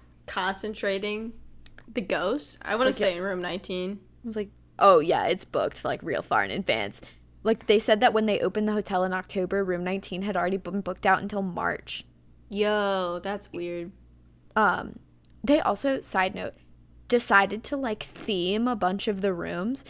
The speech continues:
Speaker 2: So one of them is, like, an Egyptian room with all their Egyptian artifacts. These motherfuckers, fully, with their whole chests, made a doll room.
Speaker 1: Mm.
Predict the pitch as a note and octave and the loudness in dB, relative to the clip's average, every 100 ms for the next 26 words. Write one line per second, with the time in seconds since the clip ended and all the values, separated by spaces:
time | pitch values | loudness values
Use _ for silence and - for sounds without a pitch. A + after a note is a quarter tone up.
0 | - - B3+ A3+ F3+ G3+ G#3+ A3+ A3 G3 | -14 4 8 8 6 0 0 -2 -2 -2
1 | - G3 - F#3 F#3 F3+ - F#3+ F#3 F#3+ | -2 -4 -4 -4 -2 -2 0 -2 0 0
2 | F#3 F#3 F#3 F#3 F#3 - F#3+ G3+ - - | 0 -2 0 2 2 0 -2 -4 -6 -6
3 | G3+ - G#3+ A3 B3+ B3+ C#4 - - - | -2 -2 -2 0 0 0 -2 -14 -20 -16
4 | - G3 C4 F4 D#4+ D#4 C#4+ - E3 - | -6 4 6 6 4 0 0 2 0 0
5 | G2 - - - - - A#3+ D#3 E3+ - | -6 -8 -14 -18 -4 0 0 0 -4 -2
6 | E3+ G3+ - G3+ A3+ G#3+ G#3 C4 - - | 0 0 0 -2 0 0 2 0 -8 -14
7 | - - G#3+ A3 G#3 F#3+ F3+ D3+ E3 A#3+ | -18 -6 4 6 6 4 0 2 0 0
8 | D#4 F#4+ - - - - _ - - - | 0 -2 -4 -16 -20 -20 _ -20 -20 -20
9 | - C#4 B3+ G3+ F#3+ | -2 2 2 0 -6